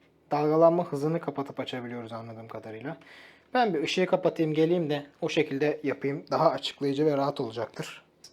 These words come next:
Işık kapandı. Klavyenin karanlıktaki görünüşü bu. Bildiğiniz pavyon. Pavyon gibi her ışık ayrı şekilde yanabiliyor. Şimdi öncelikle ışık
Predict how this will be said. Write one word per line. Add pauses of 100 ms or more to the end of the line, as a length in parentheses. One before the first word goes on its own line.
(160)
Işık
kapandı.
Klavyenin
karanlıktaki
görünüşü
bu.
Bildiğiniz
pavyon. (1300)
Pavyon
gibi
her
ışık (100)
ayrı
şekilde
yanabiliyor.
Şimdi (120)
öncelikle (120)
ışık